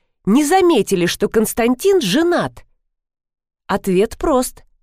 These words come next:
Костя и Света не оформляли брака. По какой причине не регистрируются отношения, нам не интересно. Важно другое. По документам они друг другу чужие.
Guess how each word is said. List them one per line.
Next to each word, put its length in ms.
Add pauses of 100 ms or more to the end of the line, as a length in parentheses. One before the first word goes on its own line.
(760)
Костя 420
и 80
Света 560 (260)
не 220
оформляли 680
брака. 440 (760)
По 80
какой 320
причине 480
не 160
регистрируются 800
отношения, 680 (300)
нам 260
не 120
интересно. 640 (500)
Важно 420
другое. 600 (840)
По 120
документам 840
они 340
друг 240
другу 320
чужие. 600